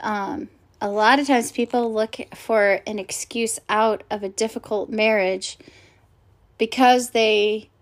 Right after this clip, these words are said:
think they've married the wrong person. And that is a common tool that Satan uses. And so this isn't a situation where you're being abused,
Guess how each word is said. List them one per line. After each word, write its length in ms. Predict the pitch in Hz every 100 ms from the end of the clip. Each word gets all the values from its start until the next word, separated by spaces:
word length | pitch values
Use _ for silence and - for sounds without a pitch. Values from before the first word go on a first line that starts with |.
| _
think 400 | _ - 285 285
they've 240 | 247 226 220
married 320 | 214 208 202
the 80 | 196
wrong 240 | 185 180
person. 340 | - 165 - -
And 200 | - 196
that 260 | 196 226 254
is 160 | 220 202
a 140 | 165
common 440 | - 262 269 330
tool 360 | 330 269 226 214
that 140 | -
Satan 420 | - 220 208 202 180
uses. 480 | 160 - - - _ _ _ - - - - _ -
And 220 | 214 202
so 280 | 240 208 196
this 260 | - 294 370
isn't 260 | 359 320
a 80 | 254
situation 600 | 247 233 220 202 - 208
where 80 | 190
you're 220 | 185 202
being 340 | 214 220 208 190
abused, 880 | 175 202 226 226 226 226 220 -